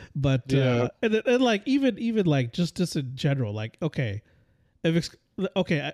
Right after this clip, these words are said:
Speaker 1: I, to a extent, uh, yeah, I do agree. Xbox may, uh, exclusives may not be the future because even Sony's bringing their stuff to P C now,
Speaker 2: Yeah.
Speaker 1: like, you know, two to four years after release. So it's
Speaker 2: Yeah.
Speaker 1: it, it, now, like, to say that, oh,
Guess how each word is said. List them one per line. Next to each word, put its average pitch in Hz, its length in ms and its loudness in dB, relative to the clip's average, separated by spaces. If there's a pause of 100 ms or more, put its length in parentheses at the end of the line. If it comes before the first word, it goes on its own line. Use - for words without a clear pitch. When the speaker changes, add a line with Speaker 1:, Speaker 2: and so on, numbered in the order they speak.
Speaker 1:
I, 202 60 2
to 240 220 0
a - 20 4
extent, 196 400 -2
uh, 165 60 -2
yeah, 160 280 2
I 147 60 2
do 160 220 2
agree. 143 340 0
Xbox 147 540 -4
may, 143 160 -2 (120)
uh, 151 140 -6 (140)
exclusives 165 420 -6
may 147 160 -4
not 156 200 -4
be 165 80 -4
the 160 100 -6
future - 260 -10
because 127 300 -6
even 123 160 -8
Sony's 120 400 -8
bringing 120 320 -10
their 117 120 -8
stuff 117 300 -12
to 113 80 -12
P 127 160 -10
C 127 320 -12 (340)
now, 147 320 -4
Speaker 2:
Yeah. 131 280 0
Speaker 1:
like, 101 240 -8
you 120 80 -8
know, 98 120 -10
two 147 180 -2
to 127 80 -4
four 135 220 -4
years 127 220 -2
after 120 260 -4
release. 123 300 -4
So 117 340 -2 (400)
it's 143 300 -2
Speaker 2:
Yeah. 123 240 2 (260)
Speaker 1:
it, - 160 -4
it, 180 360 -6
now, 190 340 2
like, 151 280 0 (140)
to 160 120 0
say 160 240 2
that, 139 140 0
oh, 147 200 2